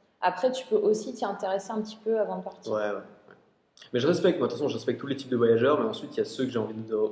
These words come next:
Speaker 2: fréquenter et ceux que j'ai pas envie de fréquenter. Et généralement, en vo-, en voyage, vraiment, les seuls voyageurs que j'ai fréquentés, c'est les mecs qui sont comme moi, qui bossent en
Speaker 1: Ouais.
Speaker 2: voyageant, ou qui font du voyage à long terme, vraiment,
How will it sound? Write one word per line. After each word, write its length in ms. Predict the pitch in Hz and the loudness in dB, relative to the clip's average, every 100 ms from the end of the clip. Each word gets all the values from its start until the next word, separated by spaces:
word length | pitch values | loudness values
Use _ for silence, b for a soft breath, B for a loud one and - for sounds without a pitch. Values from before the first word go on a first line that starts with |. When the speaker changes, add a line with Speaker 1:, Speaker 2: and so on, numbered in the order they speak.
| - | -4
Speaker 2:
fréquenter 420 | - 120 113 123 | -6 -2 -2 2
et 60 | 131 | 0
ceux 120 | 131 | 0
que 60 | 110 | -8
j'ai 60 | - | -6
pas 60 | |
envie 80 | 110 | -6
de 40 | - | -6
fréquenter. 340 | - - - - b b b | -10 -12 -14 -20 b b b
Et 60 | - | -6
généralement, 400 | 113 120 127 151 | 2 4 6 6
en 60 | 131 | 6
vo-, 120 | 120 | 6
en 100 | 120 | 6
voyage, 360 | 117 123 147 - | 6 8 6 4
vraiment, 260 | 120 127 | 0 2
les 80 | 131 | 0
seuls 220 | - 151 | 2 2
voyageurs 360 | 131 123 120 127 | 4 4 4 0
que 60 | - | -4
j'ai 80 | |
fréquentés, 380 | 110 113 113 127 | -6 -6 -6 -8
c'est 140 | 131 110 | -8 -4
les 80 | |
mecs 160 | 107 110 | -4 -4
qui 80 | - | -6
sont 120 | 110 | -6
comme 120 | 110 | -2
moi, 100 | 113 | -2
qui 120 | 117 113 | 0 2
bossent 220 | 113 - | 2 2
en 40 | 104 | 0
Speaker 1:
Ouais. 80 | 110 | 4
Speaker 2:
voyageant, 340 | 113 - - - B B B - | 4 2 -4 -14 B B B -16
ou 40 | |
qui 140 | - 117 | -10 -10
font 180 | - 117 | -2 0
du 80 | |
voyage 260 | 110 110 113 | 6 6 6
à 60 | 107 | 4
long 140 | 110 | 4
terme, 220 | 123 117 | 4 4
vraiment, 340 | 107 110 143 | 4 0 -2